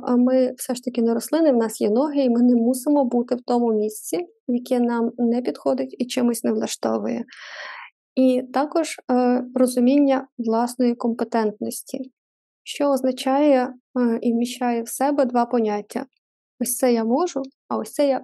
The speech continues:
поки що не можу. Поки що не можу, тут йдеться про те, що, е, якщо те, що ви хочете зробити, може зробити хоча б одна людина в цьому світі,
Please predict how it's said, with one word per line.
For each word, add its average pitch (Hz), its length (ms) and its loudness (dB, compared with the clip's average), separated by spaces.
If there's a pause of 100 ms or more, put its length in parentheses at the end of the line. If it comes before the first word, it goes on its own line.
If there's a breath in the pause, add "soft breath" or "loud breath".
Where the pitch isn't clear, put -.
поки 247 280 2
що 214 220 -4
не 196 100 0
можу. 208 340 -4 (840 loud breath)
Поки 302 240 -2
що - 180 -2
не 254 100 4
можу, 294 340 2 (220)
тут 262 160 -4
йдеться 269 360 -2
про 247 180 -4
те, 311 300 0
що, 240 680 2 (120)
е, 233 420 0
якщо 247 680 0 (160)
те, 269 120 0
що 285 220 -4
ви 247 120 0
хочете 247 580 -2
зробити, 220 580 0 (340)
може 269 220 2
зробити 262 360 2
хоча 247 260 -2
б 247 100 -4
одна 247 300 2
людина 226 360 2
в 220 40 -8
цьому 233 280 -2
світі, 302 400 0